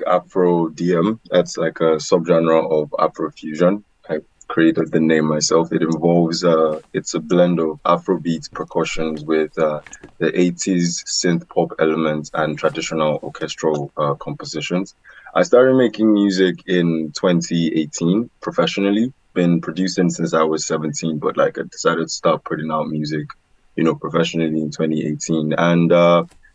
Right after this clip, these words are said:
it's been an uphill climb from there. I came to Canada as an international student at the, uh, University of Manitoba studying global political economics. So trying to balance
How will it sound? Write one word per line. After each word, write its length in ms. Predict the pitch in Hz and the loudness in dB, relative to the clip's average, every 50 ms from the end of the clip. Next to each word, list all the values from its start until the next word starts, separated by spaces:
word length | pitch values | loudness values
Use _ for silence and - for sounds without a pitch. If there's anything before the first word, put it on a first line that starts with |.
| _ _ | _ _
it's 200 | - 110 107 - | 0 0 0 0
been 340 | - - 120 117 117 117 113 | 0 2 4 4 6 4 4
an 140 | 113 117 117 | 4 6 6
uphill 340 | 131 143 143 - - 123 113 | 6 4 4 2 2 2 2
climb 340 | - - 110 104 101 98 | 2 2 4 4 4 2
from 200 | 92 - 87 87 | 0 -4 -4 -2
there. 260 | 82 87 92 107 110 110 | 2 4 4 4 2 -2
I 40 | - | -4
came 200 | - 117 110 110 | -4 -4 -2 -2
to 200 | 104 - 95 90 | -2 -2 -2 -2
Canada 540 | 87 - 101 98 98 92 87 92 90 85 - | 0 0 2 2 2 4 4 6 4 6 4
as 140 | 87 85 82 | 2 0 0
an 160 | 85 82 82 | 0 0 0
international 560 | 85 82 - 85 85 87 85 - - 87 87 85 | -2 -4 -2 0 0 0 0 0 -2 -2 -2 -2
student 480 | - - - 78 82 92 98 - - _ _ | -2 -6 -4 0 0 2 0 0 -2 _ _
at 160 | - 82 82 - _ | -2 -2 -2 -2 _
the, 260 | - 78 78 78 76 | -8 -6 -4 -2 0
uh, 120 | 69 - - | 0 -2 -2
University 540 | 71 76 78 80 78 80 80 80 - - - | -2 -4 -4 -4 -2 -2 -2 -2 -4 -4 -4
of 140 | 82 78 73 | -4 -2 -2
Manitoba 520 | 73 73 73 73 73 - 78 76 82 90 | -2 -2 -2 -2 -4 -4 -4 -2 0 -2
studying 560 | 87 - - - 85 82 80 78 78 78 78 76 | -2 -2 -2 -2 0 0 -2 -4 -4 -6 -8 -6
global 260 | 78 82 80 78 80 78 | -4 -4 -4 -4 -4 -6
political 540 | - - 78 78 - - 82 - - 80 | -4 -4 -6 -4 -4 -6 -8 -8 -6 -8
economics. 600 | 78 76 - - 78 80 80 85 87 87 - - - - - - - - | -8 -8 -8 -8 -6 -4 -2 -2 -2 -2 -4 -8 -12 -16 -20 -20 -20 -14
So 380 | - - 87 87 85 82 80 78 | -2 2 4 4 4 4 2 0
trying 240 | - - 104 101 98 | 2 2 4 6 6
to 80 | 92 | 4
balance 720 | 87 85 95 90 87 92 92 92 90 92 85 87 - - - | 4 4 4 6 6 4 4 4 2 0 -2 -4 -6 -8 -8